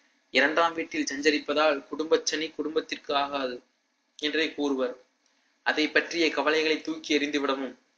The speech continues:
சனி பகவான் மூன்றாம் வீட்டிற்கும் நான்காம் வீட்டிற்கும் அதிபதியாகி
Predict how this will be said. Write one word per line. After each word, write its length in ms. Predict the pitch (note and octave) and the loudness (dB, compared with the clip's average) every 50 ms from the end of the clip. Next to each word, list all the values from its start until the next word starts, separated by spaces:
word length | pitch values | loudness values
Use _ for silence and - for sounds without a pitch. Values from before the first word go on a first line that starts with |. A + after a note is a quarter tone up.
| - - | -6 -2
சனி 220 | C#3+ C#3 D3+ D#3+ | 0 0 2 4
பகவான் 400 | D#3 D#3+ D#3+ D#3+ D#3+ D#3 D3+ C#3+ | 4 4 4 4 2 0 0 -2
மூன்றாம் 400 | D3 D3 D3+ D3+ E3 D#3+ D#3+ D3+ | -2 -4 2 4 4 4 4 2
வீட்டிற்கும் 460 | D3 D3 - D#3 C#3+ - - - D#3 | -2 -4 -4 -6 -8 -8 -10 -6 -2
நான்காம் 400 | C#3+ C3 C#3 D3+ D3+ D#3+ D#3 D#3 | 0 0 2 2 2 0 0 0
வீட்டிற்கும் 500 | D3+ D3+ D3 - D3 C#3 - - D#3 C#3+ | -2 -4 -6 -6 -10 -10 -8 -6 -4 -2
அதிபதியாகி 720 | C3+ C3 D3+ D3+ D#3 D3 D3+ D3+ D3+ D3 C#3+ D3 D#3+ D#3 | 0 0 0 -2 -2 0 2 4 4 4 4 0 -2 -4